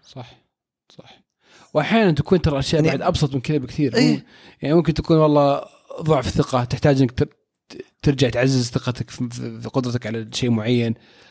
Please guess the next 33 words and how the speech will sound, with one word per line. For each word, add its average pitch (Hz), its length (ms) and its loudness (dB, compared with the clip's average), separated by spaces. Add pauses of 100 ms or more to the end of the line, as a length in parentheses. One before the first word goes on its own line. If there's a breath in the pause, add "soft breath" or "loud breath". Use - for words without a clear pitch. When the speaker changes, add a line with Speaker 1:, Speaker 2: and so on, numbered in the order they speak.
(220 soft breath)
Speaker 1:
آه، - 280 -4
تطور 143 300 2
نفسك 127 260 0
في 127 60 0
مجال 120 220 2
معين. 117 440 0 (260 soft breath)
أحيانا 147 280 2
ممكن 143 220 2
تكون، 143 560 4
آه، 127 420 0 (600 soft breath)
نظرتك 196 380 4
لشيء، 151 240 2
يعني 131 280 4
أنت، 151 160 0 (380 soft breath)
يعني، 143 400 0 (120)
آه، - 460 -14 (180)
في 180 160 4
واحدة 165 240 2
مثلا 139 180 4
نفس 165 180 4
الشيء، 101 420 -2 (640)
هي 131 380 4
كانت 120 380 2
لاعبة 120 200 -2
جمباز 120 400 2
أمريكية 123 560 2 (600 soft breath)
في - 340 -4
ألفين، 127 880 2
الظاهر 117 340 -2
أربعتاش 113 640 -2
أو 110 100 -8
ألفين 110 260 -4
واثناعش، 104 1000 -4